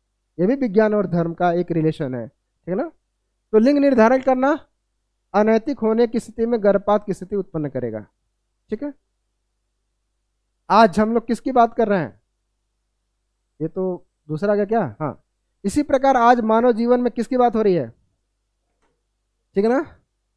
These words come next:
आर्टिफिशियल इंटेलिजेंस के गॉडफादर कौन? हम्म? बताओ भाई।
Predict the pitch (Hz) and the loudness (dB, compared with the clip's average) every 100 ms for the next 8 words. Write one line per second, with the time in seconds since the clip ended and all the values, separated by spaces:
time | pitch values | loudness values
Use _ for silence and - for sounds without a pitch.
0 | _ - 190 214 240 233 208 285 269 247 | _ 2 4 4 0 -2 4 6 6 4
1 | 240 254 254 262 220 240 320 240 240 240 | 4 4 4 2 6 6 6 4 4 4
2 | 247 254 277 - _ _ _ _ _ _ | 2 0 -2 -10 _ _ _ _ _ _
3 | _ _ _ _ _ _ _ _ _ _ | _ _ _ _ _ _ _ _ _ _
4 | _ _ _ _ _ _ _ _ _ - | _ _ _ _ _ _ _ _ _ -20
5 | - _ _ - 330 403 - _ _ _ | -20 _ _ -8 -6 -6 -12 _ _ _
6 | _ _ _ _ _ _ _ _ _ _ | _ _ _ _ _ _ _ _ _ _
7 | _ _ 175 233 254 226 | _ _ -2 2 4 4